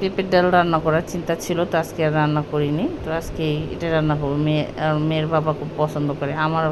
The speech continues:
ভালো লাগে, আহ, মানে খেতে ভীষণ মজা, গরম ভাতের সাথে আরও বেশি মজা। তো এটা হচ্ছে আমি খাই, তো এটা আমার মামির কাছ থেকে আমি শিখছি। ও আমার মামি এটা অনেক, আমাদের যখন আম-,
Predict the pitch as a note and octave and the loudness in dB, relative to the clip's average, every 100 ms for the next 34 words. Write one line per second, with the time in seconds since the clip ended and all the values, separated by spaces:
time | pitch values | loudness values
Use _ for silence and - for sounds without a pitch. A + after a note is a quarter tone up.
0 | D#3 C#3+ C#3+ C3+ C#3+ A3 - - - - | 2 0 0 -2 -2 -6 -6 -8 -8 -10
1 | - - - C#3+ C3+ - F3 F3 F3 F3 | -10 -8 -6 -4 -4 -4 -4 -2 -4 -2
2 | - F#3 F3 D#3 D3+ D3 D#3 D3+ D#3 D#3+ | 0 0 2 4 4 2 0 2 2 2
3 | E3+ F3 D#3+ D#3 D3 D3+ D3+ D3+ D#3+ - | 0 -2 -4 -4 -2 0 -2 -2 -6 -2
4 | D#3 C#3+ C#3 E3 - - - - - - | 0 0 2 2 2 -2 -10 -10 -10 -10
5 | - - D#3+ D3+ E3+ D#3+ E3+ D#3 D3+ D3+ | -10 -4 -4 -2 -2 -2 0 2 2 4
6 | D3 C#3 B2 - - - - - - - | 2 0 -2 -10 -14 -12 -14 -12 -12 -12
7 | - - - - F#3 E3 E3 A#3+ - D3 | -12 -12 -12 -8 -2 0 0 -2 -4 -4
8 | D3 D3+ E3 D#3+ D#3+ D#3 D#3 D#3+ D#3+ D#3 | -4 0 0 2 2 2 0 -2 -4 -4
9 | D3 C#3+ D3 - D#3 - - - - - | -6 -4 -4 -4 -8 -8 -6 -6 -8 -10
10 | - - - D3 D3 C#3+ D3+ D3 D#3 D3+ | -12 -10 -10 -4 -2 0 0 0 0 0
11 | D3 D3 C#3+ C#3+ C#3+ D3 C#3 D3 C#3+ D3 | 0 0 0 2 0 0 0 0 0 0
12 | C#3+ - - D#3 D3+ D3+ D3 | 0 -2 -2 0 2 2 0